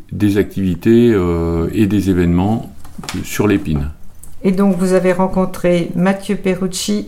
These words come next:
Speaker 2: et Léo Morlot, qui sont, euh, responsables techniques qualifiés de cette
Speaker 1: Alors,
Speaker 2: école de voile.
Speaker 1: alors, ap-, avant, j'ai réco-, rencontré Mathieu Gravelot, qui est le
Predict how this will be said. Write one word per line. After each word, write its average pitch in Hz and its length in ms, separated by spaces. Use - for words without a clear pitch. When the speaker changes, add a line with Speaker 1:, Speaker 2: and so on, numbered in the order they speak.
Speaker 2:
et 175 380
Léo 185 460
Morlot, 180 480
qui 190 200
sont, 185 600
euh, 160 220
responsables 185 580
techniques 185 440
qualifiés 170 640
de 175 460
cette - 260
Speaker 1:
Alors, 170 220
Speaker 2:
école 160 340
de 160 100
voile. 214 480
Speaker 1:
alors, 98 280
ap-, - 320
avant, 127 440
j'ai 110 160
réco-, 101 360
rencontré 98 640
Mathieu 117 320
Gravelot, 98 400
qui - 180
est 98 60
le 85 600